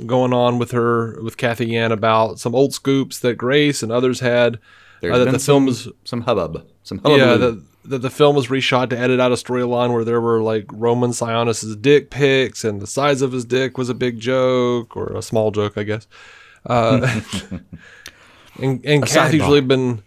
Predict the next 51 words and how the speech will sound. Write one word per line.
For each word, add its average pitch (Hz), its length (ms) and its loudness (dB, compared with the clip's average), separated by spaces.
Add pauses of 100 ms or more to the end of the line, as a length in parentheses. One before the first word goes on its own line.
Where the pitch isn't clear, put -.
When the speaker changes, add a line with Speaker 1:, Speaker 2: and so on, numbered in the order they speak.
(160)
Speaker 1:
going 151 260 4
back 139 200 2
and 117 100 -10
forth, 131 300 4
trading 123 340 2
barbs 117 400 4
with, 117 280 -4
uh, 110 560 -4 (360)
oh, 120 380 -2
oh, 113 300 0
Graceless 110 460 -4
Randolph. 107 320 -2 (300)
Speaker 2:
Mm-hmm. 101 260 -6
Speaker 1:
And 156 300 4
I 208 100 4
won't 226 200 6
get 190 120 8
into 143 300 4
it 127 40 8
all, 120 360 4
uh, 135 100 0
into 147 300 0
all 131 180 2
of 113 80 -2
it 113 80 -6
here. 131 520 0
Um, 113 640 -4 (400)
I, 117 340 -4 (300)
this 156 280 0
was 196 140 4
of 131 140 2
interest 113 320 -2
to 113 60 -10
me, 110 120 -2
though. 101 220 -10 (800)
Uh, 117 160 2
Kathy 147 320 0
Yan 139 200 2
said, 127 240 0
"There 131 120 2
was 127 140 -2
never, 147 420 2
there 151 160 6
has 135 140 4
never 156 160 4
been 143 160 2
any 139 160 0
discussion 127 500 0
about 113 280 2
the 113 80 -6
size 110 540 -2